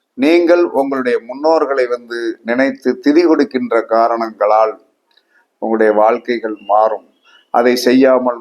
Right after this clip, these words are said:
மூணு வருஷம் கொடுத்தேன், ரெண்டு வருஷம் குடிச்சு, அதுக்கு பிறகு கொடுக்கல, மறந்து வச்சு, நான் அப்படி கொடுக்க முடியாது அப்படின்ட்டேன்னா உங்க குழந்தைகள் தான் பாதிக்கப்படும் என்று சாஸ்திரம் சொல்லுகிறது, நான் சொல்லல.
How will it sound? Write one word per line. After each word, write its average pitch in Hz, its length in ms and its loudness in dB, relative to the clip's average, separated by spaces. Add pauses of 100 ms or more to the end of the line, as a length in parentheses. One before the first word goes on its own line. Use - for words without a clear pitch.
மூணு 135 200 -8
வருஷம் 123 280 -8
கொடுத்தேன், 113 440 -4
ரெண்டு 120 180 -2
வருஷம் 131 280 0
குடிச்சு, 117 260 -2
அதுக்கு 113 180 -2
பிறகு 120 180 0
கொடுக்கல, 117 280 0 (160)
மறந்து 127 300 2
வச்சு, 120 280 -2
நான் 107 160 2
அப்படி 110 220 -6
கொடுக்க 127 240 -4
முடியாது 120 340 2
அப்படின்ட்டேன்னா 107 500 -2 (240)
உங்க 101 240 -4
குழந்தைகள் 113 480 2
தான் 117 140 0 (100)
பாதிக்கப்படும் 104 640 -2 (1000)
என்று 127 200 0 (160)
சாஸ்திரம் 135 500 0
சொல்லுகிறது, 120 440 -4 (100)
நான் 120 180 -4 (100)
சொல்லல. 123 280 0